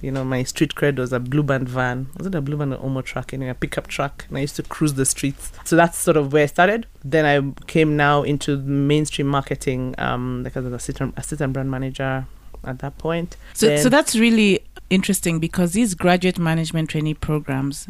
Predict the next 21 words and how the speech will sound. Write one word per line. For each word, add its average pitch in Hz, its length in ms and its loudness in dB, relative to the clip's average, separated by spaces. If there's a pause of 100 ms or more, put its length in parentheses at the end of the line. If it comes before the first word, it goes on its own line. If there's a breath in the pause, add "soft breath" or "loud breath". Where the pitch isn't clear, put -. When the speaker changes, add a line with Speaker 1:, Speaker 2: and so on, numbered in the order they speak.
Speaker 2:
that 160 160 -2
we 180 100 4
don't 185 200 4
see 185 180 -2
enough 151 320 0
of 143 260 -6
today 143 440 -2
in, 143 240 -6
in 143 120 -2
organizations 143 800 -4 (120)
really 226 440 6
shaped 180 360 2
a 143 40 0
lot 160 140 0
of 156 120 -2
the 143 80 2
marketing 147 520 -2
leaders 143 400 -4
we 151 160 -2
have 156 240 -2
today. 139 320 -4